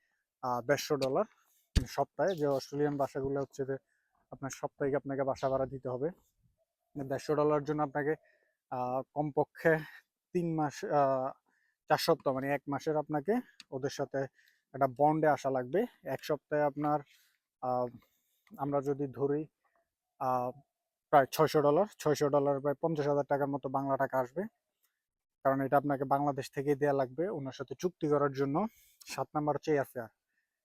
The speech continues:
এয়ারফেয়ার হচ্ছে আপনার, আহ, কম বেশি হয় এই জায়গাটাতেও। ধরেন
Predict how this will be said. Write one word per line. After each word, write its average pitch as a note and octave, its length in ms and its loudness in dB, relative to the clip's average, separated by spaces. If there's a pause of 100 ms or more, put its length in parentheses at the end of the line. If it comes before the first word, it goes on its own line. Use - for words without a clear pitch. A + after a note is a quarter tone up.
(240)
এয়ারফেয়ার D3 480 2
হচ্ছে D3+ 320 -2
আপনার, D3 320 0 (400)
আহ, B2 320 -4 (120)
কম C#3 180 -2
বেশি C3+ 260 -4
হয় D3+ 160 2
এই C#3 80 2
জায়গাটাতেও। C3+ 600 -2 (760)
ধরেন C3+ 440 2